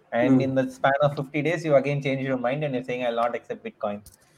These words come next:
Speaker 1: So
Speaker 2: ஆமா, ஆமா, எனக்கு ஒரு டவுட். இப்போ Bitcoin சுத்தி வாங்கியிருந்தாங்கன்னு வச்சுக்கோங்க,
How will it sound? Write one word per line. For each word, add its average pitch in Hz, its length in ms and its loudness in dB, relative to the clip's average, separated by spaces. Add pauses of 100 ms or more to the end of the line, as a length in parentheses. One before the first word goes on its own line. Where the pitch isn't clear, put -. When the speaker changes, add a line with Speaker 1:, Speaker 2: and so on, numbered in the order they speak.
(140)
Speaker 1:
So 156 60 6
Speaker 2:
ஆமா, 143 380 2
ஆமா, 208 180 6
எனக்கு 165 200 10
ஒரு 151 80 8
டவுட். 180 240 10
இப்போ 143 200 6 (1160)
Bitcoin 151 360 6
சுத்தி 151 200 4
வாங்கியிருந்தாங்கன்னு 143 560 8
வச்சுக்கோங்க, 110 440 2